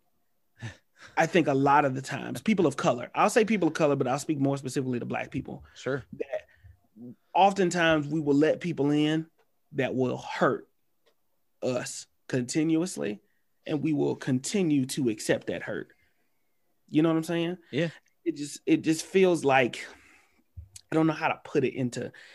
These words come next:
Speaker 2: into words. Fred Hampton probably would have done anything he could for William O'Neal if he knew he was in that,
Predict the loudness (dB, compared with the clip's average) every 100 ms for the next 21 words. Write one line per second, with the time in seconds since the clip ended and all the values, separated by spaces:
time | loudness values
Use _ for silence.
0 | -20 _ 2 2 2 2 0 -2 -10 -20
1 | -20 -2 0 2 4 6 6 4 4 4
2 | 6 6 6 4 4 2 2 2 0 -2
3 | -2 -4 0 0 0 -2 -2 0 -2 -2
4 | -2 -2 -6 -6 -4 2 6 6 6 -2
5 | -4 -2 0 0 0 -2 -6